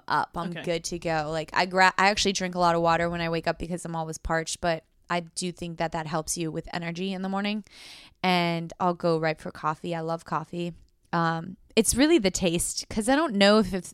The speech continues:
Speaker 1: the effect of caffeine really is that effectful for me. I, I don't know.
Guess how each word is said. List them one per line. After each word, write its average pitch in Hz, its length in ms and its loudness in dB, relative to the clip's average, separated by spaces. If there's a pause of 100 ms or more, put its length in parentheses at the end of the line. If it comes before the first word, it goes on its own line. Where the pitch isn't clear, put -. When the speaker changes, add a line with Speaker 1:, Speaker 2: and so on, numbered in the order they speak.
(100)
Speaker 1:
the 185 160 2
effect 170 440 -2
of - 80 -12
caffeine 165 540 -4
really 170 520 -2
is - 240 -10 (1700)
that 190 240 4
effectful 180 380 -4
for 202 120 -4
me. 185 240 2
I, 208 180 2
I 226 100 2
don't 196 160 4
know. 170 260 -2